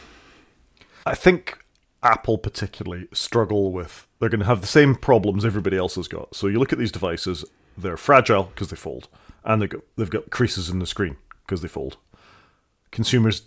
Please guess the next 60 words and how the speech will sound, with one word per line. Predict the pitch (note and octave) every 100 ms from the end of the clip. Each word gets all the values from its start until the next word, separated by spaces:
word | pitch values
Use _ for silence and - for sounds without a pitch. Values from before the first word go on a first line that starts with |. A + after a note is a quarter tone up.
| _
don't | B2+ G#2+ -
seem | A2
to | F#2+ -
care. | A2+ F2 D2+ -
They | F#2+ A2
just | F#2+ -
want | G2+ F#2+ F#2+
the |
nice | G2 A#2+ A#2 - - -
portable | - E3+ - B2 G#2
device | E2+ F2 F2
that | F2+
they | -
can | D#2+ D#2+
snap | - C3+ -
down | D#2 C#2
to | D#2+
a |
different | F2+ - -
size | B1+ B1+ C2+
and | C#2+
get | C2+
on. | B1 C2 _ - - -
Get | A#2
over | G#2+ G2+ G2+
it, | D2+
Apple. | E2 - -
Make | A#2+ -
it | C3+
robust | B2 B2 -
enough | G#2+ G#2+ -
so |
the | F#2
hinge | A2 C3+
isn't | C3 C3+
gonna | B2
break. | C3+ -
Samsung | - G2 G2 A2 G2
seem | G#2 F#2+
to | F#2+
have |
done | E2 C3
this | B2+ -
now | B2
in | A2+
their | E2+
fourth | - G#2 F2+
or | E2+
fifth | G2+ F2+
generation | F#2 E2 E2+ E2+ F#2
of | E2+
these | F2
things. | - E2+ E2+ _ - - -
Motorola | A#2+ A2+ A2 A2 G#2
have | G2+
coped | - A2+ -
with |
it | -
as | F2
well. | G2 F#2+ F2+